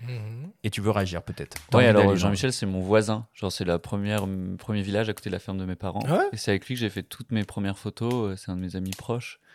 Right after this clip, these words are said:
Speaker 3: Et, euh, les premières photos que j'ai faites dans l'année, je suis avec lui, on a photographié des buses, euh, derrière mon jardin. On s'est croisés à Montier-en-Der alors qu'on était voisins.
Speaker 1: <laughs>
Speaker 3: Quelqu'un nous a mis en relation. Et puis après, on a passé, euh,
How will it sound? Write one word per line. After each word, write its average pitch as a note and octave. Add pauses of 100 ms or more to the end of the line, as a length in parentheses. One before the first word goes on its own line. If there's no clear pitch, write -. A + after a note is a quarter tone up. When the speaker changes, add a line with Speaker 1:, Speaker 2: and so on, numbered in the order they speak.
(360)
Speaker 3:
Et, F#2
euh, F#2
les F#2
premières A2+
photos -
que G2+
j'ai G#2
faites G2
dans F#2
l'année, G2+
je A#2
suis -
avec -
lui, A2+
on A2+
a F#2+
photographié F#2
des F2+
buses, G#2
euh, F#2
derrière F#2+
mon F#2+
jardin. G2
On G#2
s'est -
croisés A#2+
à B2
Montier-en-Der A#2+
alors G#2+
qu'on G2
était F#2+
voisins. G2 (220)
Speaker 1:
<laughs> -
Speaker 3:
Quelqu'un B2
nous A2
a F2+
mis G2+
en G#2
relation. G2
Et C3
puis -
après, F#2
on A#2
a F#2+
passé, G2
euh, F#2